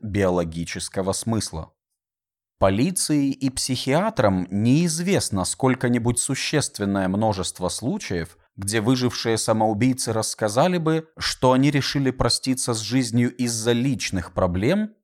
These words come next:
но параллельно готовили массовое убийство своих сограждан просто ради забавы и потому, что не придется нести за это ответственность.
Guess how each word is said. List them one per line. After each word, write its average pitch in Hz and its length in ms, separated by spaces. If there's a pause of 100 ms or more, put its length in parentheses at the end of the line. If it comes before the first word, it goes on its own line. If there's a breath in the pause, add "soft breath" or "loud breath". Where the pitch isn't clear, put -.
(180)
но 101 160
параллельно 143 640
готовили 131 520
массовое 123 680
убийство 120 640
своих 120 380
сограждан 120 840
просто 143 580
ради 104 240
забавы 98 640
и 98 180
потому, 107 480
что - 260
не 135 140
придется 101 580
нести 90 400
за 123 140
это 95 340
ответственность. 85 1000